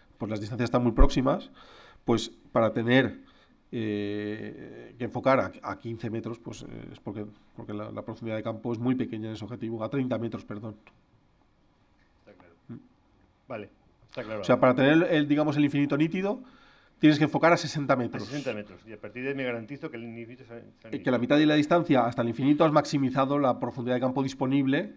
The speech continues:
Speaker 1: teniendo en cuenta que es
Speaker 2: Para
Speaker 1: hasta
Speaker 2: esa
Speaker 1: infinito.
Speaker 2: focal y para esa
Speaker 1: Eso
Speaker 2: para
Speaker 1: es,
Speaker 2: ese diafragma.
Speaker 1: eso es.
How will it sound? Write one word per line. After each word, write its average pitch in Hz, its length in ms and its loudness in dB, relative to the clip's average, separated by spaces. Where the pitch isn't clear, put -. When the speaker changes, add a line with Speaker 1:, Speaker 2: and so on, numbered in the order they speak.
Speaker 1:
teniendo 120 220 -2
en 120 60 -4
cuenta 131 240 -2
que 131 60 -2
es 131 80 -4
Speaker 2:
Para 156 80 2
Speaker 1:
hasta 127 120 0
Speaker 2:
esa 127 80 0
Speaker 1:
infinito. 135 300 0
Speaker 2:
focal 147 340 -2
y 135 100 -16
para 113 200 -12
esa 110 340 -14
Speaker 1:
Eso 117 380 -4
Speaker 2:
para 107 120 -10
Speaker 1:
es, 104 60 -14
Speaker 2:
ese 120 140 -16
diafragma. - 400 -20
Speaker 1:
eso 117 300 -10
es. - 260 -20